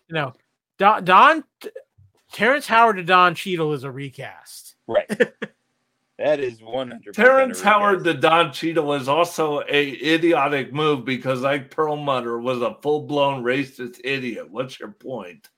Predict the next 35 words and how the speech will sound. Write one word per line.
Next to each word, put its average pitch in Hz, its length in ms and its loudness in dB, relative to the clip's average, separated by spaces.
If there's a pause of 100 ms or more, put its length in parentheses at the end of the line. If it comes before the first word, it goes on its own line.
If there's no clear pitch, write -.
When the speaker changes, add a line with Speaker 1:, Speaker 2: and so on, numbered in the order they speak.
(120)
Speaker 1:
Well, 170 180 -6
no, 151 240 -6
that 151 240 -4
and 139 100 -14
Terrence 147 380 -10
really 135 180 -12
wanted 127 300 -12
to 120 60 -20
get 117 200 -20
paid. 120 580 -18 (240)
And 117 300 -20 (100)
Speaker 2:
Yeah. 73 400 -16
Speaker 1:
you 123 140 -20
were 117 140 -20
like, 113 320 -20
"No, 269 400 -2
we 180 100 -6
don't 123 180 -12
think 117 140 -20
so." 85 120 -20 (520)
Speaker 3:
No, 262 320 -2
and, 190 260 0 (120)
and, 190 340 -2
and 175 260 4
I 165 280 4
quote, - 840 -2 (440)
okay? 160 520 -2 (280)
And 175 220 0
if 160 200 -2
George 208 540 -2
Lucas 190 480 6
had 151 240 -2
used 147 380 -2
this 175 260 -2
phrase 139 640 -2